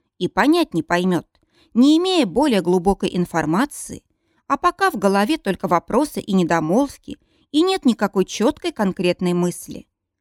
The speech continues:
Одни чувства. А подвергать их анализу, извините, это, как известно, не про него. Про дело, которым они собираются совместно с Еленой заняться, Денис все решил.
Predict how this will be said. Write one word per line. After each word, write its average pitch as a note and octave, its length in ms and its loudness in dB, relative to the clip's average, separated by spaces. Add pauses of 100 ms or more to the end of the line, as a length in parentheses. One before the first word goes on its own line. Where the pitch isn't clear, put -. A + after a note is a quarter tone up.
Одни E4+ 280 2
чувства. - 520 -10 (680)
А F#3+ 120 0
подвергать F#3 720 0
их G3+ 240 -2
анализу, G3 680 0 (300)
извините, E4+ 720 0 (260)
это, A4 220 -2
как E4+ 220 -2
известно, C#4+ 580 -2 (260)
не D4+ 140 6
про C4+ 140 -2
него. G3 400 0 (1300)
Про F#3+ 200 2
дело, C#4 380 0 (360)
которым D#4+ 420 2
они B3 240 2
собираются A3 640 0
совместно F#3+ 560 -2
с - 80 -6
Еленой F3+ 440 2
заняться, E3 640 -2 (280)
Денис F#3 420 0
все - 260 -4
решил. - 480 -8